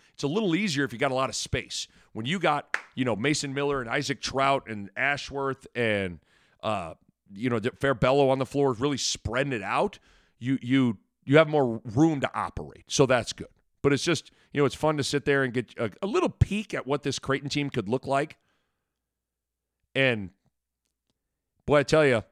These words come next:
that big three of Kalkbrenner, Shireman, and Trey Alexander, that's as, you know, that's in the conversation of s-, best big threes in all of college basketball. You'd maybe look at, like, Hunter Dickinson, DeJuan Harris, and Kevin McCullough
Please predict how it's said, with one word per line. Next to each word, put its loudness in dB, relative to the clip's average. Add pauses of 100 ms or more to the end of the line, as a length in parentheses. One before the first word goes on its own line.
(260)
that -2
big 4
three 2 (840)
of 0 (140)
Kalkbrenner, 2
Shireman, 0
and -8
Trey -2
Alexander, -4
that's -6
as, -4
you -4
know, 0
that's 0
in 2
the 0
conversation -4
of -8 (680)
s-, -18 (640)
best 0
big 0
threes 0
in 0
all 2
of -6
college -4
basketball. -6
You'd -8
maybe -2
look 0
at, -2
like, -8 (240)
Hunter 0
Dickinson, -2
DeJuan -2
Harris, 0
and -8
Kevin -2
McCullough -2